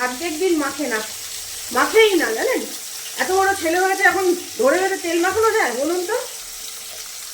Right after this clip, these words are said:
মানে নে, যেরকম করবি সেরকম ফল পাবি। এরপর দেখবি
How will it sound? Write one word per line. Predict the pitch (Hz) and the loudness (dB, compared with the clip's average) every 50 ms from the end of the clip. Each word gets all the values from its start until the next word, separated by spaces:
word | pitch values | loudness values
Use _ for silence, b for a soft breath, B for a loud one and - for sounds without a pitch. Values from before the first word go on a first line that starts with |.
| - - - | -14 -12 -10
মানে | - 269 311 294 | -8 -8 -6 -4
নে, | 277 330 392 523 539 - - - - - - - - - - - - - - - 262 220 | -2 -2 0 0 0 -2 -4 -10 -12 -12 -12 -12 -10 -10 -12 -12 -12 -12 -12 -10 -10 -2
যেরকম | 247 262 277 330 330 381 381 381 339 | 0 4 4 4 4 2 -2 0 2
করবি | 359 359 381 359 427 508 539 539 - - - - - | 2 2 2 4 6 6 6 6 4 -6 -10 -6 0
সেরকম | 339 320 349 349 359 359 349 - | 2 2 2 2 0 0 -2 0
ফল | 330 311 294 277 | 0 0 0 0
পাবি। | 294 285 247 247 233 226 - - - - - | -2 -4 -4 -4 -6 -8 -8 -12 -14 -10 0
এরপর | - 269 262 - 330 311 | 0 2 4 4 4 2
দেখবি | 277 339 339 339 285 294 349 349 330 | 4 0 -4 -4 -4 -4 -4 -4 -6